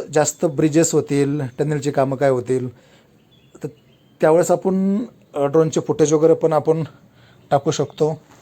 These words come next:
आणि मी जसं काय, काय सांगितल्याप्रमाणे मित्रांनो, आता ह्यातमध्ये, अ, टनेलचा विषय निघाला म्हणून तुम्हाला मी एक सांगतो,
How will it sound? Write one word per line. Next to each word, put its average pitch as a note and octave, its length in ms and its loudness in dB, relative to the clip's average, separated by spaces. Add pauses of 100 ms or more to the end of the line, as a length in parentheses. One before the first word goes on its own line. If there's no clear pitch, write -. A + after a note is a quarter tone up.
(360)
आणि C#3+ 80 -8
मी D3 100 -4
जसं C#3+ 220 -2
काय, D#3 320 4
काय D#3 180 4
सांगितल्याप्रमाणे D3 720 0
मित्रांनो, D3+ 380 0 (760)
आता - 140 -6
ह्यातमध्ये, D#3 720 2 (440)
अ, C#3+ 120 -6 (460)
टनेलचा E3 360 2
विषय E3+ 240 0
निघाला E3+ 260 2
म्हणून F3 140 -2
तुम्हाला D#3+ 260 2
मी D#3 100 0
एक D3 100 -4
सांगतो, C#3+ 380 -2